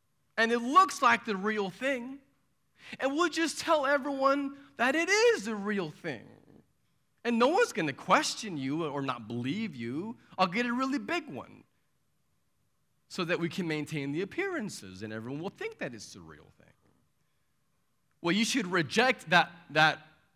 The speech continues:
imitation guy and get a real man that will value you and value a real diamond.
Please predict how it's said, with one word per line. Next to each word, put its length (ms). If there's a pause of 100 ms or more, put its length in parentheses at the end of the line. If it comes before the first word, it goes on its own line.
(100)
imitation 680
guy 720 (800)
and 100
get 160
a 80
real 360
man 600
that 140
will 80
value 340
you 300
and 100
value 300
a 40
real 360 (120)
diamond. 460